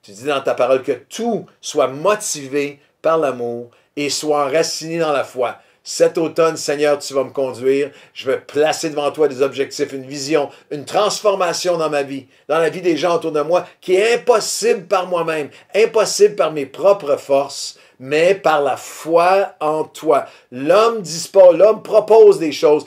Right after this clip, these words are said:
mais c'est seulement Dieu qui nous rend capable de les accomplir. Alors aujourd'hui, Seigneur, que mes objectifs t'honorent, que mes objectifs soient en motivés par l'amour et que mes objectifs de transformation, Seigneur mon Dieu, puissent être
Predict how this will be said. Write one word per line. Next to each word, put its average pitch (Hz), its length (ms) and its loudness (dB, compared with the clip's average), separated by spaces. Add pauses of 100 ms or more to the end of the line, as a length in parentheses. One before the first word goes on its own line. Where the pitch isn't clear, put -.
(140)
mais 135 80 -8
c'est 139 160 -8
seulement 170 500 0
Dieu 131 220 -10
qui 127 100 -16
nous 123 100 -6
rend 117 120 -8
capable 123 340 -4
de 110 60 -12
les 110 80 -8
accomplir. 123 580 -6 (300)
Alors 120 400 0
aujourd'hui, 127 800 2 (160)
Seigneur, 123 500 -2
que 135 100 -4
mes 123 280 -4
objectifs 156 680 0 (220)
t'honorent, 127 480 0 (140)
que 151 100 2
mes 147 220 -2
objectifs 170 500 0
soient 151 380 -4 (240)
en 165 180 -4
motivés 175 640 -2
par 143 160 0
l'amour 135 420 -2 (160)
et 135 60 -6
que 160 100 0
mes 135 300 0
objectifs 165 640 0
de 135 100 -2
transformation, 131 1200 -4 (240)
Seigneur 139 460 -4
mon 127 160 -4
Dieu, 117 360 -2 (200)
puissent 143 460 -4 (340)
être 135 320 -4